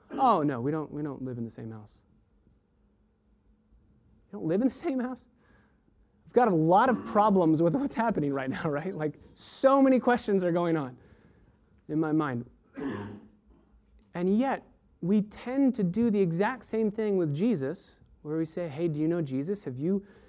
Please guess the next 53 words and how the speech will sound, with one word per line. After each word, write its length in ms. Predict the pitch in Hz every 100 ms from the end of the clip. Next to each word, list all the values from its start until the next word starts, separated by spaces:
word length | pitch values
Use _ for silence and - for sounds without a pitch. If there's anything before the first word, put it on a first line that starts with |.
| _ _ -
you 140 | 131
talked 380 | 143 - 170 202
to 80 | 214
him 80 | 208
recently? 640 | 214 214 214 214 214 214 214 - _
Do 100 | -
you 120 | 143
love 340 | 123 120 147 208
him? 140 | 233
Do 100 | 160
you 200 | 151 123 - -
hang 400 | - 185 220 214
out 240 | 165 214
with 240 | 214 214 208
him?" 200 | 208 202
I 40 |
know 100 | 208
that 160 | 202 190
sounds 240 | 185 165
so 400 | - - 196 196 - - _
sacrilegious 880 | - - 202 208 185 185 208 196 -
to 100 | 165
say 240 | 196 214
that, 180 | 170 127
but 100 | 147
just 180 | 196 208
in 140 | 196
the 160 | 175 160
analogy 520 | 165 175 208 247 180
of 60 | 156
what's 180 | 165 -
being 160 | 175
said, 280 | 170 202 165
do 160 | 190 226
you 160 | 226
have 220 | 185 233
a 40 | 254
relationship 680 | 202 190 277 - 180 156 131
with 120 | 135
him? 180 | 151 190 - - - -
And 140 | 180 190
you 60 |
go, 180 | 185 160 - -
"No, 440 | 165 185 175 170 170
I 120 | 170
don't 160 | 196 156
really, 220 | 156 143
but 180 | 120 170
I 120 | 196
am 100 | 175
totally 460 | 139 - 180 170 156
a 40 |
Christian." 360 | 143 135 -